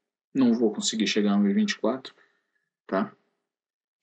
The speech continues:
Mas em novecentos e cinquenta a gente vê que ele já, ele já consegue fazer um ajuste um pouco melhor.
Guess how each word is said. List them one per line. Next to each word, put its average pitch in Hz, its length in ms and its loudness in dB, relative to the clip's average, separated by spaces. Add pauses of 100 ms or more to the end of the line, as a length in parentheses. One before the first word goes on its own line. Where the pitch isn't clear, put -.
(540)
Mas 104 640 2
em 113 80 4
novecentos 104 480 0
e - 40 -4
cinquenta 104 520 0
a 120 40 0
gente 107 300 -4
vê 104 220 0
que 101 140 -6
ele 107 240 2
já, 104 440 0 (1700)
ele 104 180 0
já 104 220 -2
consegue 98 640 0
fazer 104 360 -4
um 101 140 2
ajuste 98 420 -4
um 98 60 -8
pouco 104 220 -4
melhor. 90 500 2